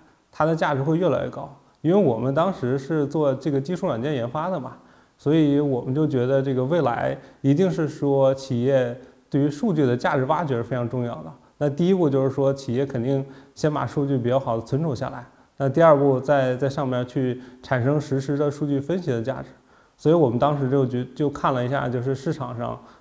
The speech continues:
包括国内和国外，其实没有一个就是应对当下的这个，就是，就是这种这么好的一个数据库产品吧。然后我们因为本身是技术出身，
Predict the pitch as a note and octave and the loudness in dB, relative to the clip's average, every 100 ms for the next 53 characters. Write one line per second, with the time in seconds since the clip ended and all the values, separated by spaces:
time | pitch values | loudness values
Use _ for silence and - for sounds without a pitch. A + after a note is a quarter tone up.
0 | _ C#3 C#3+ D3+ C#3 B2+ B2+ B2+ D3 C3 | _ 2 4 4 4 4 2 2 2 2
1 | A#2+ C#3 B2+ B2 C#3 D#3 B2 D#3 F#3+ A#2+ | 2 4 2 -2 -4 -2 -2 0 0 0
2 | A#2 A#2+ B2+ A#2 C3 C3 C3 C3 B2+ C3+ | 0 -2 -4 -2 -2 0 0 -2 -2 -6
3 | E3+ D#3+ F#3 B2 B2+ A#2 A2+ - - - | -6 -6 -4 -2 0 0 -2 -6 -16 -20
4 | - C3+ C3+ B2+ B2 - - D#3 - A#2+ | -6 -4 -2 -2 -4 -8 -10 -10 -8 -4
5 | C3 C3 C3 A#2+ C3 - D3 C#3+ C#3+ A#2+ | -2 0 0 -2 -6 -6 -4 -2 -2 -2
6 | A#2+ A#2+ B2 C3+ C3 D#3 D#3+ C#3+ A#2+ B2+ | 0 0 0 -2 -2 -4 -2 -4 -4 -4
7 | D3+ C3 D3 - _ _ _ _ C3+ D#3 | -6 -6 -10 -16 _ _ _ _ 2 4
8 | E3 A#2+ A#2+ C3+ D3 D#3+ D#3+ B2 A2+ C#3 | 4 2 0 0 0 0 -2 -2 -2 -2
9 | C#3 D#3+ D3 C#3+ G#3+ D3+ A2+ A#2+ B2 C3 | -2 -2 -2 -4 -2 -4 -2 -6 -6 -10
10 | C#3+ | -14